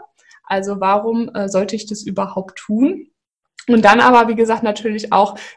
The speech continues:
wie kann ich diese Vorteile dann eben auch effektiv nutzen? Also weil nur die E-Mail-Liste einfach so anzulegen, da, äh, hat man dann noch nicht so viel von. Man muss auch damit arbeiten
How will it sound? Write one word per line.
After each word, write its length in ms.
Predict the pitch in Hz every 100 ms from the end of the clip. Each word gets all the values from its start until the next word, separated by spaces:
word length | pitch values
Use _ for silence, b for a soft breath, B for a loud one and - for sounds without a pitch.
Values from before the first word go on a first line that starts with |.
| -
wie 100 | 214
kann 200 | 233 220
ich 180 | 220
diese 240 | 208 214 240
Vorteile 580 | - 208 208 - 202 208
dann 160 | 202
eben 180 | - 202
auch 120 | 196 -
effektiv 560 | 185 202 190 - 190
nutzen? 420 | 185 180 180 - -
Also 220 | 180 180
weil 140 | 175
nur 140 | 180 196
die 200 | 202 202
E-Mail-Liste 440 | 202 208 214 -
einfach 220 | 190 190
so 140 | 185 -
anzulegen, 560 | 370 - 277 294 294 311 B B _
da, 340 | 214 220 247 -
äh, 180 | 214 226
hat 160 | -
man 160 | 220 214
dann 120 | 196
noch 120 | 202
nicht 180 | 214 220
so 80 | 208
viel 200 | - 202
von. 260 | 202 233 226
Man 160 | 208
muss 200 | 233 -
auch 200 | 208 208 -
damit 360 | - 190 196 202
arbeiten 720 | - 214 220 208 214 214 208